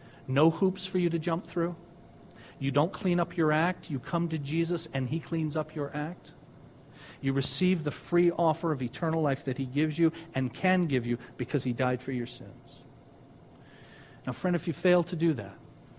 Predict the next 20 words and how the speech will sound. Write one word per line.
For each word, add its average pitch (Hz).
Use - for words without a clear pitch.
when 120
he 170
returns, 180
then 123
you 147
will 185
receive 180
the 117
just 160
payment 127
for 131
your 120
own 139
sin -
and 127
pay 180
for 175
that 156
yourself 147
forever. 139